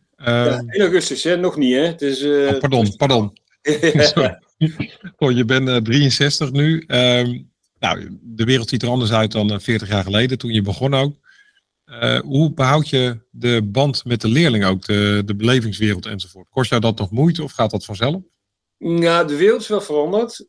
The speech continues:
Speaker 1: Eh, met name natuurlijk, eh, door, eh, internet en, eh, smartphones en communicatie van kinderen ook veel via dat apparaat en dat soort dingen.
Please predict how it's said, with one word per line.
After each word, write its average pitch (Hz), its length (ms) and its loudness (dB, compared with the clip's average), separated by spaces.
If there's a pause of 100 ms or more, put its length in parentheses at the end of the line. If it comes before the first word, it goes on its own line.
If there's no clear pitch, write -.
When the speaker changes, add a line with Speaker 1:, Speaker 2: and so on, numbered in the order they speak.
(140)
Speaker 1:
Eh, 143 720 0
met 135 180 0
name 131 340 0
natuurlijk, 123 360 -4
eh, 117 340 0
door, 113 440 0
eh, 113 460 -4
internet 117 680 -4
en, 110 460 -6
eh, 104 680 -6
smartphones 113 960 -2
en 104 380 -6
communicatie 110 520 -2
van - 140 -6
kinderen 117 320 -2
ook 104 120 -2
veel 110 320 -2
via 117 340 -2
dat 110 120 -4
apparaat 113 520 -4
en - 80 -12
dat 131 140 -10
soort 120 160 -10
dingen. 135 280 -4